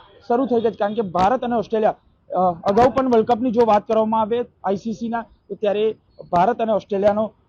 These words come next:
વર્લ્ડ કપ, અ, યોજાયો હતો અને તેમાં ઓસ્ટ્રેલિયાની જીત થઈ હતી. પરંતુ આ ફરી એક વખત, અ, કહેવાય છે કે અહીંયા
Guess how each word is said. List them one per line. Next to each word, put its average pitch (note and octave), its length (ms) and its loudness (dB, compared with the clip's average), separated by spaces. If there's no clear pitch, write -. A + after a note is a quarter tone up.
વર્લ્ડ E3+ 280 -4
કપ, B3 160 -2
અ, F3+ 180 0
યોજાયો G#3 400 2
હતો A3+ 140 -4
અને A3+ 120 -6
તેમાં G3+ 340 -4
ઓસ્ટ્રેલિયાની G3 640 -8
જીત D#3+ 360 -14
થઈ G3 180 -2
હતી. G3 200 -8
પરંતુ G#3+ 500 -6
આ F#3 240 2
ફરી G#3+ 260 0
એક A3 120 -6
વખત, A3+ 340 2
અ, F#3+ 260 2
કહેવાય G3 240 4
છે G#3+ 100 -4
કે G#3 120 -2
અહીંયા G#3 340 0